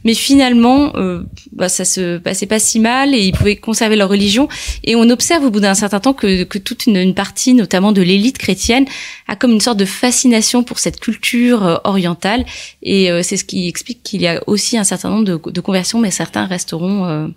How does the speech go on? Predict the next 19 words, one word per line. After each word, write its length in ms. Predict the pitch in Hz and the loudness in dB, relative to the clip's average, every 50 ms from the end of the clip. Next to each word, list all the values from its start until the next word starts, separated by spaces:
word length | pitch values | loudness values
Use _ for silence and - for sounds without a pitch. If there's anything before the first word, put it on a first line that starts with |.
| _ _ _ _ _ _ _ _ - | _ _ _ _ _ _ _ _ -8
bah, 160 | - 110 - - | -6 -4 -4 -2
re-, 420 | - 190 185 170 185 208 - 208 | -4 -4 -2 -2 -2 -2 -2 -2
resteront, 680 | 180 202 220 214 - - 226 202 196 208 220 220 214 | -2 0 0 0 0 0 0 0 2 2 2 2 2
euh, 140 | 196 190 185 | 2 2 2
un 140 | 180 180 175 | 2 0 -2
peu, 720 | 165 - - 208 202 202 196 190 190 185 180 175 175 170 175 | -2 -2 0 2 2 4 4 4 4 4 4 4 4 2 2
un 200 | 175 - - 196 | 2 0 -2 -2
peu 120 | 190 220 | 0 2
rebelles, 380 | 208 202 202 185 170 180 202 214 | 4 4 4 2 2 0 0 0
un 100 | 190 185 | -2 -2
peu, 280 | - - 208 202 190 | 0 2 2 4 4
un 120 | 185 180 180 | 2 2 0
peu 180 | - - 214 | 0 0 0
indépendants, 800 | 220 214 190 180 185 196 190 - 175 170 165 180 202 220 220 - - - | 2 2 2 0 -2 -2 -4 -4 -4 -4 -2 -2 -4 -4 -6 -8 -6 -6
euh, 400 | 175 170 165 160 160 156 156 - - | -4 -4 -4 -4 -4 -4 -4 -4 -4
au 80 | - | -4
fil 180 | 196 - - 208 | -4 -2 -2 -2
des 120 | 175 170 | -2 -2
siècles. 440 | 160 - - 190 226 - - - - | -2 -2 -2 -2 -4 -4 -8 -14 -10